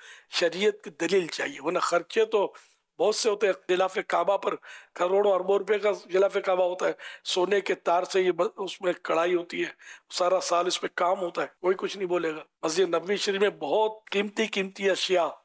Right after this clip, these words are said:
रखी हुई हैं, बात सोने की भी होंगी इसमें जो लटक रहे हैं झूमर। ये कोई नहीं बोलता कि गरीबों को दे दो, यानी मतलब खाली ये चरागाह ही क्यों? इसलिए मत-, चरागाह पर भी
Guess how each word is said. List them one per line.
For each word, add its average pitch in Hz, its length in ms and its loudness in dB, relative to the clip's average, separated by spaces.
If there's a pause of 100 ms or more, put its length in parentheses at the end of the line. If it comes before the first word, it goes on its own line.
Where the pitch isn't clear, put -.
(160)
रखी 180 300 0
हुई 170 180 0
हैं, 151 220 -8
बात 175 140 0
सोने 180 360 0
की 202 160 0
भी 196 80 2
होंगी 180 300 2
इसमें 175 280 0
जो 170 100 2
लटक 165 220 0
रहे 160 240 0
हैं 151 60 -4
झूमर। 156 340 -4 (140)
ये 190 200 2
कोई 175 240 2
नहीं 269 100 -4
बोलता 190 280 2
कि 180 160 4
गरीबों 170 340 0
को 160 100 -4
दे 151 100 -10
दो, - 220 -16
यानी 214 180 4
मतलब 202 280 -2
खाली 220 260 0
ये - 60 0
चरागाह 220 440 0
ही 202 60 -2
क्यों? - 200 -14 (160)
इसलिए 156 320 0
मत-, 160 240 -8
चरागाह 165 340 0
पर - 200 -8
भी 214 80 -4